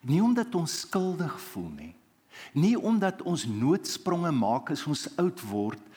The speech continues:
om 'n legacy te los of hierdie goed, maar dat jy nie anderster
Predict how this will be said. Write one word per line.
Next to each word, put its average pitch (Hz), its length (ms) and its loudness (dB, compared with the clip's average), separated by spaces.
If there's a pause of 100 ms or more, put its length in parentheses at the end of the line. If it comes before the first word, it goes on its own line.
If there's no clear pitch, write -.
(340)
om 156 220 2
'n 131 260 0
legacy 156 500 0
te 151 180 -4
los 104 440 -2
of - 180 -6
hierdie 107 220 -4
goed, - 240 -12 (760)
maar 143 140 0
dat 175 220 0
jy 180 100 2
nie 175 280 0
anderster 156 500 -2